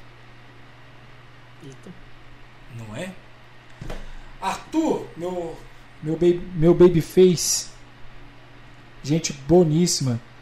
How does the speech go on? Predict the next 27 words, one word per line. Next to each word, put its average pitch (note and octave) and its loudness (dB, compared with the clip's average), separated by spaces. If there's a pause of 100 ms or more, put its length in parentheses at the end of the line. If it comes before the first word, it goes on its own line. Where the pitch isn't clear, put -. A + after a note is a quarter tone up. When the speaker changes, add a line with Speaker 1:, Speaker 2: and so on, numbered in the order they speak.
(1500)
Speaker 2:
Que D#3+ -2
que - -10
você E3+ 0
achou D#3 2
disso D3+ -4
tudo, C#3 -2
esse - -4
bate-papo B2 -10
aí? A#2+ -10 (160)
Conta A#2+ -12
aí - -12
pra A#2+ -12
nós. A2+ -10
Considera- D#3 -2
Speaker 1:
Mano, C#3 -4
da A3 -6
hora, G#3+ -8
da - -20
hora. F3+ -16
A - -20
gente - -20
trocou D#3+ -16
uma E3+ -14
ideia F3 -12
da F3+ -12
hora, D3+ -14
pô. C#3 -20